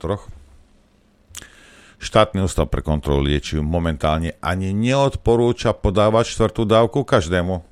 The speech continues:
Preto ministerstvo zdravotníctva bude musieť riešiť prebytok vakcín. Hej, si to môže napíchať Krčméry,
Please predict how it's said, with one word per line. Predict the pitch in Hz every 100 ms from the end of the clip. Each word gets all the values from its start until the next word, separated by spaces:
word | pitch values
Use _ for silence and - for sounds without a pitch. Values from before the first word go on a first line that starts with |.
| _ _ _ _
Preto | - - 107
ministerstvo | 104 107 - 98 98
zdravotníctva | 85 113 117 113 - 104 104
bude | 110
musieť | 107 107 -
riešiť | 92 107 - 87
prebytok | - 101 - 76
vakcín. | 85 71 - 85 85 80 _ -
Hej, | 196 180
si | -
to | 143
môže | 147 120
napíchať | 117 - 107 - 80 - - - - -
Krčméry, | - 113 - 107 104 98 95 90